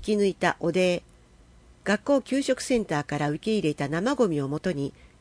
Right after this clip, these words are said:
肥料を生産し、地域の方々に無料で配布しております。通常はクリーンパーク新川まで取りに来ていただいていますが、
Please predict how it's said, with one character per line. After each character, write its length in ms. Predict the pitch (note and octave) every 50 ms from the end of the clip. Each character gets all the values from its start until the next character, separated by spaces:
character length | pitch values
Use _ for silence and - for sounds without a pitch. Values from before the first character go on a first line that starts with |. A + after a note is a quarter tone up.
| - - _
肥 200 | - - D4+ D4
料 100 | C#4 G#3+
を 80 | D#3 C3+
生 220 | - - E3+ E3+
産 240 | - - D#3+ D3 C#3+
し、 260 | - - - D3+ - - _ _ _ _ - - - _ _ - - _ - -
地 180 | - - C4
域 140 | B3 - G3
の 140 | F#3 D#3 -
方 240 | - F#3+ - F#3+ F3
々 200 | F3+ - D#3+ D3
に 220 | C#3+ D3 D3+ D3 - - - - - - -
無 100 | F3+ G3+
料 200 | A#3 C4+ D4 C#4
で 80 | C#4
配 220 | C4 C4 B3 A#3+ A3
布 100 | G#3+ A3
し 100 | - -
て 100 | - G3
お 60 | F#3
り 100 | D#3+ D3+
ま 140 | D3+ D3+ -
す。 160 | - - - - - - - - - - - - - - - - - - - - - - - - _ _ _ _ - -
通 200 | - A3+ A#3+ A#3
常 220 | G#3+ A#3+ A#3 A3
は 220 | G3+ G3+ G3 F#3+ - - - - - - _ -
ク 120 | - G#3+ G#3+
リ 100 | A3 B3+
ー 100 | D4+ D4
ン 40 | C#4+
パ 180 | - C4+ B3
ー 40 | G#3
ク 140 | - D#3 D3+
新 260 | - - G#3+ A#3+ A3+
川 200 | - A3+ A3 G#3+
ま 120 | G#3 G#3+
で 160 | G3+ D#3+ D3+ -
取 180 | - A#3+ C4+
り 60 | B3+
に 100 | A#3 G3
来 100 | - -
て 140 | - - D3
い 60 | C#3+
た 100 | - D#3 D3+
だ 100 | E3 E3
い 80 | E3
て 100 | - E3+
い 80 | E3 D3
ま 100 | D#3 E3+
す 140 | - - -
が、 200 | D3+ C#3+ -